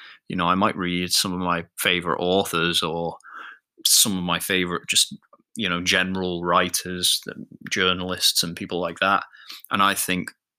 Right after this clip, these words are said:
<laughs> that's a, that's a level that I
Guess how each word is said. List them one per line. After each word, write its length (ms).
<laughs> 360
that's 380
a, 120
that's 360
a 60
level 720
that 100
I 280